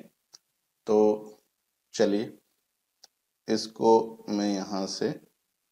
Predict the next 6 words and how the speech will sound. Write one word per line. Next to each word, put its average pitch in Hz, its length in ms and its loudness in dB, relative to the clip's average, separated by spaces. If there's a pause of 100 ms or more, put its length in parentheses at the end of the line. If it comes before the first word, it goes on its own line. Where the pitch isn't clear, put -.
(160)
copy 90 300 -8
कर 90 160 -4
लेता 90 340 -8
हूँ। 123 140 -12 (1700)
ठीक 123 180 -6
है, - 160 -10